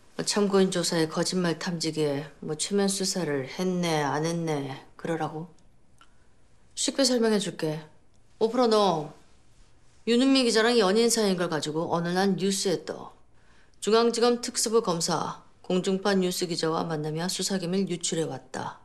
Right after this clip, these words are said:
이렇게. 거기다 전 남친도 검사였다. 검사 킬러다. 이런 사실인지 아닌지도 모르는 얘기까지 막 보태져. 그렇게 윤 기자는 하루아침에 이상한 여자가 되고 넌 등신 소리 들으면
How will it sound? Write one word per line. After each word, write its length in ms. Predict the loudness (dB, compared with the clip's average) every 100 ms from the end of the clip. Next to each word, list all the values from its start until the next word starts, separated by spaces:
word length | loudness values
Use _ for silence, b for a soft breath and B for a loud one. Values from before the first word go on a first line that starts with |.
| -14
이렇게. 400 | -10 -10 -12 -18 -20 -20 -20 B B B B B B B B B B -6
거기다 340 | -2 2 2 2 B B B B B -6
전 320 | 0 2 2
남친도 720 | 2 0 -2 -2 0 0 -2
검사였다. 840 | -4 -4 -2 -2 -4 -6 -6 -10 -18 -20
검사 500 | -8 -4 -2 -2 -2
킬러다. 600 | -4 -4 -2 -2 -6 -12 -14 -2
이런 220 | 2 2
사실인지 800 | 2 0 0 -2 -2 -2 -2 0
아닌지도 520 | 0 0 -2 -4 -4
모르는 540 | -4 -2 0 0 -2
얘기까지 500 | -2 -2 -4 -4 -4
막 220 | -4 -6 -6
보태져. 560 | -10 -6 -6 -6 -10 -20 -20 -20 -20 -20 b b b b b b b -2
그렇게 560 | 2 2 2 4 4
윤 140 | 4 2
기자는 340 | 0 0 0
하루아침에 600 | -2 -2 -2 -2 -2 -2
이상한 420 | -2 -2 0 2
여자가 300 | 0 0 -4 -4
되고 480 | -4 -4 -8 -12 -20 B B B 0
넌 280 | 2 4 2
등신 300 | 2 4 2
소리 240 | 2 0
들으면 600 | -2 -2 -2 -2 -4 -8